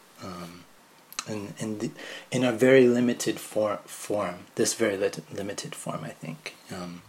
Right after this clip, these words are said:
um, because the subtitle is, is so limited and so lacking in, in so many ways. And, um, yeah.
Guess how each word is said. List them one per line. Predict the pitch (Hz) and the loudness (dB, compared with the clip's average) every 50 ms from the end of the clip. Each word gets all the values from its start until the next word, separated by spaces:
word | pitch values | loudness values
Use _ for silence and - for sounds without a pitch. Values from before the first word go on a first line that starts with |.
| - - - - - - - - - - - - - - - | -20 -20 -20 -20 -20 -20 -20 -20 -20 -20 -20 -20 -18 -14 -12
um, | 90 87 92 | -10 -10 -10
because | 95 - - - 113 107 | -10 -4 -2 0 0 0
the | 107 104 | 0 0
subtitle | - - 127 120 - - 127 120 117 113 | 0 0 0 0 0 0 0 2 2 2
is, | 113 117 - - - - - - - | 2 0 0 -2 -2 -4 -6 -2 0
is | 139 131 135 | 0 2 2
so | - - - 113 101 | 0 -2 -4 -2 -2
limited | 98 92 92 92 95 95 - - 98 90 92 | -2 -2 -4 -4 -6 -6 -6 -6 -6 -8 -10
and | 92 92 92 | -10 -8 -6
so | - - - 98 | -4 -4 -4 -4
lacking | 95 95 92 95 - - - - 190 | -4 -4 -4 -6 -6 -8 -10 -12 -12
in, | 101 101 - 180 160 | -12 -12 -12 -12 -12
in | 113 110 104 | -10 -10 -10
so | - - 104 | -10 -10 -10
many | 98 98 95 98 | -12 -12 -12 -12
ways. | 95 98 101 101 98 92 92 - - | -10 -8 -6 -6 -6 -6 -8 -10 -12
And, | - - - - - - - - - - - - - - - - - - - - - - - - - - | -14 -16 -20 -20 -20 -20 -18 -18 -18 -18 -20 -20 -20 -20 -20 -20 -20 -20 -18 -14 -14 -14 -14 -14 -12 -10
um, | 98 95 92 90 92 90 87 90 98 - - - - - _ _ - - - - - - - - - - - - - - - - - - - - - 120 | -8 -8 -6 -8 -8 -10 -12 -14 -16 -20 -20 -20 -20 -20 _ _ -20 -20 -20 -20 -20 -20 -20 -20 -20 -20 -20 -20 -20 -20 -20 -20 -20 -20 -14 -10 -8 -8
yeah. | 117 101 175 | -8 -8 -10